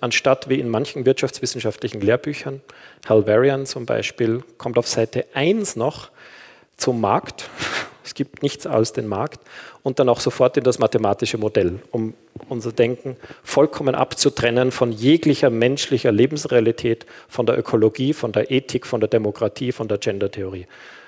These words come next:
Das, ähm, ist die aktuelle Entwicklung, zu der es zum Glück Alternativen gibt. Und vielleicht noch einmal mit dieser Folie unterstrichen,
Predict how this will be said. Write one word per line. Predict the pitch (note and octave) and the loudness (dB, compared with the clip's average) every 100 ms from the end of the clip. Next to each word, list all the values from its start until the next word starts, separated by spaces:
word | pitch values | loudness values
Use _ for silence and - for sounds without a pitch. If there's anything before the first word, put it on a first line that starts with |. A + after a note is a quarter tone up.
| _ - | _ -10
Das, | A#2+ - - | -10 -8 -4
ähm, | G#2 G2+ G2+ G2 A2 _ - C4 F3 | -2 -2 -4 -10 -14 _ -20 -18 -8
ist | A#2 - - - - - - | -6 -6 -10 -16 -20 -20 -8
die | C3+ | -4
aktuelle | A2 - A#2 G#2+ | -4 0 2 2
Entwicklung, | G#2 - A#2 C3 B2 | 0 -4 -2 -2 -2
zu | - | -4
der | A#2+ G#2 | -2 0
es | G#2 | 0
zum | - A2+ | -4 -4
Glück | A#2+ A2+ | 0 0
Alternativen | G2+ G2 G#2 F#2+ D3+ G3 | 0 -2 -6 -4 -6 -2
gibt. | F#3 F3 - - - - - - _ - | 0 -2 -6 -20 -20 -20 -20 -20 _ 0
Und | B2 A#2+ - - _ _ _ _ - - - | 2 2 -4 -16 _ _ _ _ -20 -20 -14
vielleicht | - A#2 A#2 A#2+ | 0 2 2 0
noch | A2+ | 0
einmal | A2 A2 G#2+ G#2+ - _ _ | 2 2 2 -2 -12 _ _
mit | B2+ - - - - | -6 -6 -10 -12 -4
dieser | D3+ E3 | 0 0
Folie | - C3+ B2+ A#2+ A#2+ - - | 0 0 4 4 2 -8 -6
unterstrichen, | A#2 A2 - - D3+ - C#3+ | -2 -2 -2 -2 -4 -4 -10